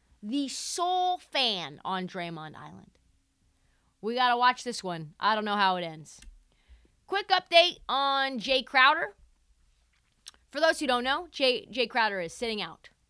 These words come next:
until he gets traded because the Suns aren't paying him what he's worth. They won't give him a starting role,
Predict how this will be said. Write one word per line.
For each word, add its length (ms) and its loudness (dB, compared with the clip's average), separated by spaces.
until 240 -12
he 100 -12
gets 180 -16
traded 280 -20
because 300 -6
the 100 -16
Suns 500 -4
aren't 220 -10
paying 320 -2
him 80 -4
what 100 -4
he's 140 -8
worth. 280 -8
They 120 -14
won't 260 -12
give 140 -12
him 100 -10
a 60 -10
starting 420 -6
role, 380 -12